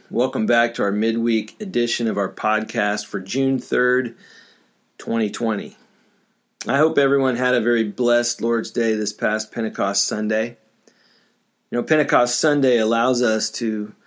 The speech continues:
live transformed lives because of the Holy Spirit's power. And it also allows us to tell the truth about Jesus,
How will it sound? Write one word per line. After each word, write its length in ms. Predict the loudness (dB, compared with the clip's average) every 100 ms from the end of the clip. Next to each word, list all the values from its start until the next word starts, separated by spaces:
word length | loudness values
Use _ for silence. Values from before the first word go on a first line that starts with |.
| _ _ _
live 340 | 0 2 2
transformed 840 | -2 -2 0 0 -2 -2 0 0 0
lives 440 | 2 2 0 -4
because 340 | -6 -4 -2 -2
of 60 |
the 100 | -4
Holy 260 | -2 0 0
Spirit's 500 | -2 -2 -2 0 -4
power. 560 | -6 -4 -4 -4 -6 -12 _ _ _ _ _ _ _ _ _ _ _ _
And 120 | 2
it 60 | 4
also 360 | 4 4 2
allows 340 | 4 4 4 2
us 160 | 0
to 80 | -2
tell 220 | 0 2
the 80 | 2
truth 440 | 0 0 2 2 0
about 320 | 2 0 0
Jesus, 720 | 2 2 2 -2 -4 -6 -8